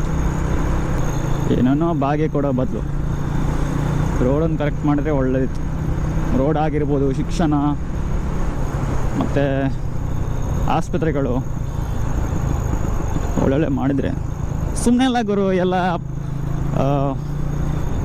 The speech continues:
ಖಾಸಗಿ ಏನೋ ಆಸ್ಪತ್ರೆ ಹೋಗೋದು ಅಥವಾ ಖಾಸಗಿ ಸ್ಕೂಲ್ ಹೋಗೋದು ಸುಮ್ಮನೆ ಅಲ್ಲ. ಇದು Infosys ರೋಡು,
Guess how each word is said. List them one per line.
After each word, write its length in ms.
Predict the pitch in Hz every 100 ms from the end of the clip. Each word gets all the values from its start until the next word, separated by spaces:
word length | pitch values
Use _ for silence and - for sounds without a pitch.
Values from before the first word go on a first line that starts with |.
| - - - - - -
ಖಾಸಗಿ 440 | 160 185 190 180
ಏನೋ 520 | 175 170 165 160 156 - - - -
ಆಸ್ಪತ್ರೆ 400 | 170 180 170 156
ಹೋಗೋದು 380 | 143 143 143 143 135 - - - 147
ಅಥವಾ 260 | 139 151
ಖಾಸಗಿ 440 | 139 156 160 156 151
ಸ್ಕೂಲ್ 300 | - 160 160
ಹೋಗೋದು 260 | 147 135
ಸುಮ್ಮನೆ 260 | 202 240 240
ಅಲ್ಲ. 140 | 180 - - - - - - - - - - - - - - - - - - - - - - - - - - - - - - - - - - - - - - - - - - - - - - - - - -
ಇದು 260 | 180 196 185
Infosys 600 | 214 226 220 226 175 196
ರೋಡು, 280 | 196 202